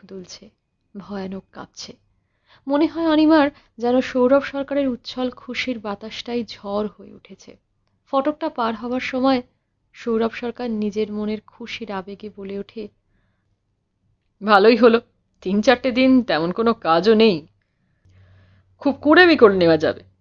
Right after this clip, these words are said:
নয়তো আপনাদের বাড়ির চায়ের আসরে বসে, অবশ্য আপনি যদি বলেন তবেই যাব।" "কি বললেন?" "আপনি যদি বলেন তবেই যাব।" "যাবেন বই কি, রোজই যাবেন।"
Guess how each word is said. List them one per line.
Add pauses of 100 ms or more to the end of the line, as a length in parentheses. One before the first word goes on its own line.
(400)
নয়তো (400)
আপনাদের
বাড়ির
চায়ের
আসরে
বসে,
অবশ্য
আপনি
যদি
বলেন (140)
তবেই
যাব।" (960)
"কি
বললেন?" (920)
"আপনি
যদি
বলেন
তবেই
যাব।" (920)
"যাবেন
বই
কি, (460)
রোজই
যাবেন।"